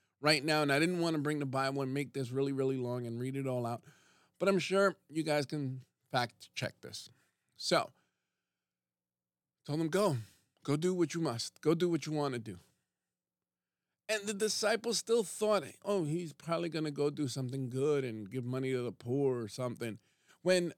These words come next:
the woman that is not named in the Bible poured the oil,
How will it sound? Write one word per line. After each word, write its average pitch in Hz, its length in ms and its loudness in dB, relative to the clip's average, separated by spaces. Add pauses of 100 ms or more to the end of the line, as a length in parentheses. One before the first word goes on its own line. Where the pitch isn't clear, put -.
(100)
the 151 500 -2 (540)
woman 175 400 0
that 143 160 0
is 123 160 -4
not 143 240 0
named 147 420 -2
in 135 120 -2
the 127 100 -4
Bible 123 360 -4
poured 156 380 -4
the 151 160 -8
oil, 151 460 0